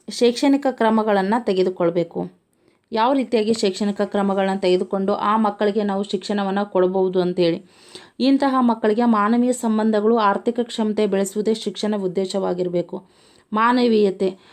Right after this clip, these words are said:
ಅಂದ್ರೆ ಮಗುವಿನಲ್ಲಿ ಭೇದ ಭಾವವನ್ನ ಕಾಣದೆ ಎಲ್ಲ ಮಕ್ಕಳು ಒಂದೇ ರೀತಿ ಅನ್ನುವಂಥ, ಆ, ಒಂದು ಮನೋಭಾವ ಶಿಕ್ಷಕರಿಗಿರಬೇಕು. ಯಾಕಂತಂದ್ರೆ ವೈಯಕ್ತಿಕ ಭಿನ್ನತೆಯನ್ನ ಗಮನಿಸಿದಾಗ ಎಲ್ಲ ಮಕ್ಕಳು ಸಮಾನವಾಗಿರದೇ ಇರುವುದು ಕಂಡುಬರುತ್ತೆ,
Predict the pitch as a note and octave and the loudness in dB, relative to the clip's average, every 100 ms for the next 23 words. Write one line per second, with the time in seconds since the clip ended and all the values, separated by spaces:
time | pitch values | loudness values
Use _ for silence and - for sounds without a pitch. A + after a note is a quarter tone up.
0 | - G#3+ A3+ A#3 G#3+ G3 A#3 A#3 A3+ A3+ | -10 -2 2 2 2 2 2 4 4 2
1 | F#3+ F#3 G#3+ G3+ G3 G#3 G#3+ G#3 G#3 G3+ | 4 2 2 0 0 0 0 0 -2 -4
2 | G3 F#3 G#3 - F#3 G#3+ G#3+ - G#3 G#3 | -4 -2 -4 0 2 2 -2 0 2 2
3 | F3+ F#3+ A3 A3 G#3 G#3+ G#3 - _ G3+ | 2 0 2 0 0 -4 -6 -10 _ -2
4 | A3 A3 G#3 A3 B3 - - - _ G3 | 0 0 -2 -2 -4 -8 -20 -20 _ -2
5 | G3+ G3+ C#3 F#2+ G#2 G#2+ G3 A3 - F#3 | 0 2 0 0 0 0 0 -2 -2 -4
6 | - G#3+ G3+ F#3+ F3+ E3+ F3 F3 F#3 F#3 | -4 -2 0 0 0 2 0 0 -8 -8
7 | - _ A3 A3+ A3+ G#3+ G#3+ A3+ G#3 F#3 | -20 _ -6 -2 -2 0 0 0 2 2
8 | G#3 - A3+ A3 G3 G3 G#3+ A#3 A3+ A3 | 2 -4 -2 -2 0 0 0 0 2 0
9 | G#3+ G3 G3+ G3+ F#3+ E3 G3 G3 F3 G#3 | 0 -2 -2 -2 -2 0 0 2 2 2
10 | G#3+ G#3+ G#3+ G#3 F3 F#3 G#3 G#3 G3 F#3 | 0 0 -2 0 0 2 2 0 0 0
11 | F#3+ G#3+ G3+ G3+ G#3 F3+ F#3 F3+ F3+ E3+ | 0 0 0 0 -2 0 0 0 -2 -2
12 | D#3+ | -8